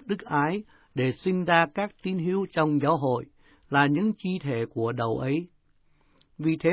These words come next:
Ngài cũng được chào kính như chi thể của giáo hội tối cao và độc nhất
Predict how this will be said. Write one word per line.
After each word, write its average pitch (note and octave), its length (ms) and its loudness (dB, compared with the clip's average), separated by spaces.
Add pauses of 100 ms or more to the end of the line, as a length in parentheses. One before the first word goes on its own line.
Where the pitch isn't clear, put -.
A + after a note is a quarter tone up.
Ngài E3 240 2
cũng A3 240 -2
được D#3+ 220 4
chào C3+ 340 2
kính G3 260 0 (300)
như G3+ 340 2
chi G3 100 -4 (120)
thể C3 160 -2 (120)
của B2+ 180 0
giáo D3 260 2
hội D#3 200 2 (100)
tối F3 240 0
cao D3+ 420 2 (360)
và C3+ 260 4
độc D#3+ 160 0 (100)
nhất G#3+ 160 4